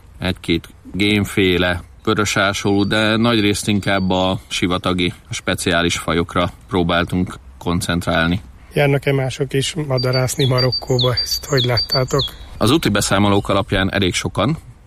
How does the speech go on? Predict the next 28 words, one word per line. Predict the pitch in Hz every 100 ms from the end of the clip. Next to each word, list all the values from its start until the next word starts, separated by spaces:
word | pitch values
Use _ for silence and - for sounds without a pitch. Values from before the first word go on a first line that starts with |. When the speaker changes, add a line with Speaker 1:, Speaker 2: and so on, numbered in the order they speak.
| -
Speaker 1:
sok | - 101 - - - -
országból, | - 101 - 117 117 117
ugye | 101 95
a |
tarvarjú, | 92 104 95 92 87 90 92
az | 80 -
csak | 120 160
ott | 233
látható, | 135 113 110 101 104
vagy | 90
éppen | 90 - 90
az | 90
Atlasz | 95 - 107 -
küllő. | - 123 -
Speaker 2:
Annyiszor | 220 156 147
előkerült, | 151 143 127 135 139 135 -
mi | 151 220
ez | 139
a | 123
tarvarjú? | - 120 123 123 113 120 120 - - -
Speaker 1:
Ez | 110
egy | 120 120 110 - -
kopasz, | - 147 117 113 - - 92 - -
amúgy | 110 113 104
fekete | - 135 107 101
színű | 92 110 104 101 -
íbiszféle, | - 120 98 92 - - 101 110
a | 104